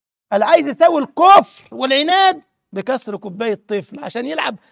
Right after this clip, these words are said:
على أدمغة العوام ويزرع فيها الشك. لا، والأدهى والأمر يقول لك إيه بقى؟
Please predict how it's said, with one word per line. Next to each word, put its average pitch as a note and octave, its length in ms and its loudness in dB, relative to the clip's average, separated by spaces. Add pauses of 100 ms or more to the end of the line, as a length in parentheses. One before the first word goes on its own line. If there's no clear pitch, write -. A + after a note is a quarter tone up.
على A3 200 2
أدمغة A#3+ 600 -6
العوام C#4 500 0 (200)
ويزرع B3 480 0
فيها C4+ 260 0
الشك. - 420 -2 (1900)
لا، B3 160 -2
والأدهى A3+ 440 -2
والأمر A3 420 -4
يقول A3 200 -10
لك G3+ 140 -10
إيه G#3 60 -8
بقى؟ F#3+ 240 -10